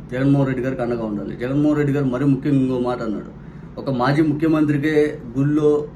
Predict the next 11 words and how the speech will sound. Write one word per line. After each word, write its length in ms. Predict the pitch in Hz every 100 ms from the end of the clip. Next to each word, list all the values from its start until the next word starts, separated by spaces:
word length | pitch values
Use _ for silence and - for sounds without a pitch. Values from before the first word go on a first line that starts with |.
| -
డిక్లరేషన్ 540 | 135 143 143 139 135 131
అని 260 | 127 131
మనల్ని 420 | 123 123 123 123
ఎలవ్ 260 | 123 135 135
కాకుండా 300 | 135 123 117
అడ్డుకున్నారు. 800 | 113 127 123 110 104 - - - - -
ఇక 140 | 113
రాష్ట్రంలో 460 | 113 127 143 156 156
దళితుల 440 | 131 127 135 147
పరిస్థితులు 460 | 139 127 123 - 117
ఏంటి 240 | 113 107